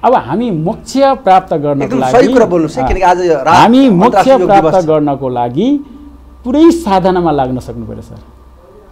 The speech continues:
Speaker 1: यो मोक्ष प्राप्तिको साधनामा अलिक गाह्रै होला।
Speaker 2: त्यसमा गृहस्थ जीवनभित्र सम्भव छैन?
Speaker 1: गृहस्थ जीवनभित्र मोक्ष प्राप्त गर्न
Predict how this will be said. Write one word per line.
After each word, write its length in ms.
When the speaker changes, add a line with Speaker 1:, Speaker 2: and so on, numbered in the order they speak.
Speaker 1:
यो 400
मोक्ष 280
प्राप्तिको 480
साधनामा 460
अलिक 260
गाह्रै 380
होला। 240
Speaker 2:
त्यसमा 260
गृहस्थ 400
जीवनभित्र 400
सम्भव 300
छैन? 400
Speaker 1:
गृहस्थ 400
जीवनभित्र 880
मोक्ष 440
प्राप्त 420
गर्न 520